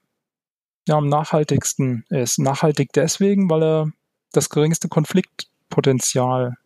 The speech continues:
erzeugt. Die Idee ist, wenn jemand einen Widerstand gegen einen Vorschlag hat, dann wird er bei der Umsetzung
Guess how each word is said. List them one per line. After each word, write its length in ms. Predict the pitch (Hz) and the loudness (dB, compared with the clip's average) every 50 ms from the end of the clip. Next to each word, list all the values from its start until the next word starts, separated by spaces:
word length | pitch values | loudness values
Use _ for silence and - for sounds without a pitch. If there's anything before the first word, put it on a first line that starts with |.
| _ _ _ _ _ _ _ | _ _ _ _ _ _ _
erzeugt. 580 | 147 143 - - 131 123 - - - - - _ - - - - - - - - - - - _ _ _ _ _ _ _ _ _ _ _ _ _ _ | -2 -2 0 0 -2 0 0 -2 -4 -8 -14 _ -20 -20 -18 -18 -18 -20 -20 -20 -20 -20 -20 _ _ _ _ _ _ _ _ _ _ _ _ _ _
Die 220 | - 139 135 156 - | -2 0 2 2 2
Idee 300 | 139 117 - 165 156 - | 2 2 2 2 2 2
ist, 500 | - 220 220 233 - - - - - - _ _ _ _ | 2 2 2 0 0 -2 -4 -6 -6 -8 _ _ _ _
wenn 160 | - 151 160 | -2 0 2
jemand 320 | 165 175 175 170 151 156 156 | 2 2 2 2 2 2 0
einen 200 | 151 151 139 131 | 0 0 0 0
Widerstand 640 | 175 202 247 233 190 - - - 156 156 156 - - | 0 0 0 0 -2 -2 -2 -2 -2 -2 -2 -2 -4
gegen 260 | 160 147 139 147 143 | -4 -2 -2 0 0
einen 100 | 139 135 | -2 -2
Vorschlag 640 | - - - 151 165 165 - - 135 123 117 - - | -4 -2 0 0 0 0 -2 -2 0 0 -2 -2 -2
hat, 380 | - 135 180 - - - - - _ _ _ _ _ _ _ _ _ - | -2 0 0 -2 -4 -10 -12 -14 _ _ _ _ _ _ _ _ _ 0
dann 220 | 143 135 135 131 | 0 2 2 2
wird 140 | 151 175 - | 2 2 2
er 100 | 180 160 | 2 2
bei 140 | 143 143 135 | 2 2 2
der 180 | 135 131 131 | 2 0 2
Umsetzung 920 | 180 190 233 262 247 - 156 131 - - - - 127 117 107 107 - 135 | 2 2 2 0 0 0 -2 -2 -2 -4 -6 -4 -4 -4 -4 -4 -6 -10